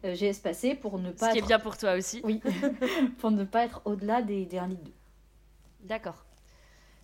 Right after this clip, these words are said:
Speaker 2: Donc, euh, t'arrivais à dormir, enfin, c'est, c'est, t'étais pas trop épuisée, euh, par cette, euh, cet allaitement, cette période un peu compliquée ?
Speaker 1: On l'était, mais je pense que c'était surtout, euh, c'était surtout rude au niveau de, de la tension et, euh, et d'être sur le qui-vive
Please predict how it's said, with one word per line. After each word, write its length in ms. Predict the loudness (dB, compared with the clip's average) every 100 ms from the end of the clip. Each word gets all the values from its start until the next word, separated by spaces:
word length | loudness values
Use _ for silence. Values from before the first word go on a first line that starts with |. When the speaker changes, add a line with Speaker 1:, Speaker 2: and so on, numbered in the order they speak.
| -12
Speaker 2:
Donc, 280 | -10 -8 -6
euh, 720 | -4 -4 -6 -8 -8 -8 -8 -10
t'arrivais 340 | -10 -10 -8 -6
à 80 | -6
dormir, 280 | -6 -10 -10
enfin, 240 | -8 -8
c'est, 280 | -10 -14 -16
c'est, 260 | -18 -20 -20
t'étais 220 | -16 -12
pas 160 | -10 -10
trop 260 | -8 -8 -8 -8
épuisée, 800 | -8 -10 -16 -16 -12 -8 -6 -6
euh, 400 | -6 -6 -10 -12
par 180 | -14 -16
cette, 280 | -18 -16
euh, 240 | -14 -14 -16 -18
cet 240 | -18 -16 -12
allaitement, 420 | -12 -12 -14 -14
cette 200 | -14 -16
période 380 | -14 -10 -10 -10
un 60 | -14
peu 120 | -18
compliquée ? 420 | -20 -20 -18 -18 -18 -16 -4
Speaker 1:
On 120 | 2
l'était, 360 | 2 2 0 0
mais 100 | 0
je 100 | -6
pense 200 | -8 -8
que 80 |
c'était 200 | -8 -8 -8
surtout, 460 | -10 -10 -6 0
euh, 460 | 0 0 -2 -4 -8 -10
c'était 320 | -12 -12 -12
surtout 340 | -12 -10 -8
rude 280 | -2 0 0
au 160 | -2 -4
niveau 260 | -4 -6
de, 300 | -6 -6 -6
de 100 | -6
la 140 | -8 -8
tension 680 | -6 -8 -6 -6 -4 -4 -6
et, 260 | -6 -4
euh, 180 | -2 -4
et 60 | -4
d'être 160 | -8 -8
sur 140 | -8
le 80 | -8
qui-vive 480 | -10 -12 -8 -8